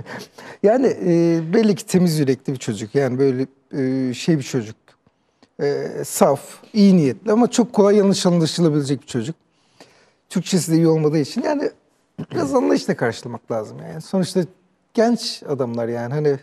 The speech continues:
şimdi bakıyorum ee, biz belli yaşa gelmiş insanlarız. Biz bile bir sürü hatalar yapabiliriz yani.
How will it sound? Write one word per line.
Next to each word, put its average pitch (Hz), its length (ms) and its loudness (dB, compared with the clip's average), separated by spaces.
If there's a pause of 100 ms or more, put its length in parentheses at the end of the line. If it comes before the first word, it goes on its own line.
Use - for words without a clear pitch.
(360)
şimdi 160 220 -4
bakıyorum 180 440 -2 (760)
ee, 147 380 0
biz 156 260 -10 (180)
belli 165 220 2
yaşa 165 260 2
gelmiş 160 360 0
insanlarız. 131 520 -4
Biz 147 220 -4
bile 156 120 -2
bir 151 60 -2
sürü 156 220 -2
hatalar 151 360 0
yapabiliriz 151 540 -4
yani. 107 200 -10